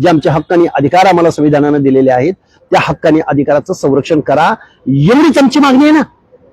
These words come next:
आम्ही तोडफोड करून काय मागत नाही, आम्ही वेगळं काही मागत नाही.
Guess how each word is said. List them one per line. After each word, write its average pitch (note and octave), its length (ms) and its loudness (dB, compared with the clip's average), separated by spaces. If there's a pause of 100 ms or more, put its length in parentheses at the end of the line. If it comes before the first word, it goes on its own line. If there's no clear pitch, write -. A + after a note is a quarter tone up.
(140)
आम्ही F#3+ 160 0
तोडफोड G#3+ 480 2
करून B3+ 300 2
काय A3+ 120 2
मागत F#3+ 360 0
नाही, F3 140 -2 (420)
आम्ही G3 160 0
वेगळं G3+ 340 2
काही B3+ 160 2
मागत G#3+ 360 0
नाही. F#3 160 -2